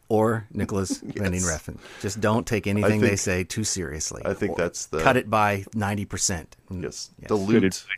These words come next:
Speaker 2: Yes.
Speaker 3: good advice to anyone for any, in any context, really.
Speaker 2: <laughs> Yes, pretty much. These days, yeah, I would say you're right.
Speaker 3: Not even cinematically, just in, in his daily life, probably.
Speaker 1: Yeah.
Speaker 3: Uh, yeah. Uh, did, did I, so assuming you, I mean, if you fell asleep, did you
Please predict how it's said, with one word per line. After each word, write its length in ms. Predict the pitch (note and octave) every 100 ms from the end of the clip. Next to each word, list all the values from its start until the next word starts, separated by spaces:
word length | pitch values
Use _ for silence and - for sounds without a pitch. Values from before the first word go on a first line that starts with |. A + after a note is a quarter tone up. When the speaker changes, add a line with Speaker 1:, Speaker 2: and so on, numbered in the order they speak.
| -
Speaker 2:
Yes. 100 | -
Speaker 3:
good 120 | B2
advice 380 | G#2 G2+ F#2 - -
to 80 |
anyone 380 | G2+ A#2 F2 D#2+
for 180 | - F2+
any, 240 | F2+ F2
in 100 | F#2 F#2
any 160 | F#2
context, 500 | - F#2 F2+ E2+ -
really. 300 | - - -
Speaker 2:
<laughs> 400 | - G#2+ - G3
Yes, 280 | - - - -
pretty 260 | D#3 B2+ A2
much. 400 | F2 - - -
These 220 | A#2+ D3+
days, 380 | A2+ C3+ C3+ C3
yeah, 140 | G#2+
I 40 |
would 160 | G2 -
say 180 | - F2+
you're 180 | G2 F#2
right. 180 | D#2
Speaker 3:
Not 140 | B2+ B2+
even 160 | B2+ -
cinematically, 800 | - A2 A2+ B2 G#2 - G#2+
just 300 | - F2+ - _ _ - - - G#3 -
in, 240 | C4+ - - _ _ _ _ _ -
in 80 | G#2+
his 120 | G#2 G2+
daily 280 | G#2+ G2
life, 340 | F#2 A2 - -
probably. 320 | - - - - -
Speaker 1:
Yeah. 280 | G2+ F2+ E2+ -
Speaker 3:
Uh, 200 | G#2 F#2+ F#2 _
yeah. 240 | F#2 D#2 F2+ _ F3
Uh, 120 | D#3+
did, 200 | D#3 F#3
did 240 | G3 D#3
I, 180 | E3+ A3 - D3+
so 260 | E3+ D#3
assuming 360 | C#3+ F3+ G3 E3
you, 260 | - A#2+ -
I 40 |
mean, 160 | A#2+ A#2
if 100 | A2+
you 60 | B2+
fell 200 | D#3 C3
asleep, 320 | - A#2+ -
did 140 | G#2+
you 200 | G#2 -